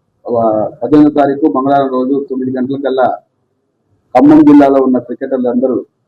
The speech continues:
మీడియా మిత్రులకు తెలియజేస్తున్న గ్రామీణ లెవెల్లో కొంచెం తీసుకుపోవాల్సిందిగా కోరుతా ఉన్నాం. అదేవిధంగా పేరెంట్స్ కూడా చాలా ఆలోచించాల్సిన విషయం. ఇదివరకు ఇప్పటిదాకా ఎస్సీఏ, ఆ, దొంగ సెలక్షన్స్ పెట్టి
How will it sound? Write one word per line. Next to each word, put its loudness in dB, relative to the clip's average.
మీడియా 6
మిత్రులకు 4
తెలియజేస్తున్న 2
గ్రామీణ 2
లెవెల్లో 0
కొంచెం -8
తీసుకుపోవాల్సిందిగా -8
కోరుతా -6
ఉన్నాం. -6
అదేవిధంగా 4
పేరెంట్స్ 2
కూడా 2
చాలా 2
ఆలోచించాల్సిన 0
విషయం. -4
ఇదివరకు 0
ఇప్పటిదాకా 0
ఎస్సీఏ, 2
ఆ, -6
దొంగ 2
సెలక్షన్స్ -2
పెట్టి -2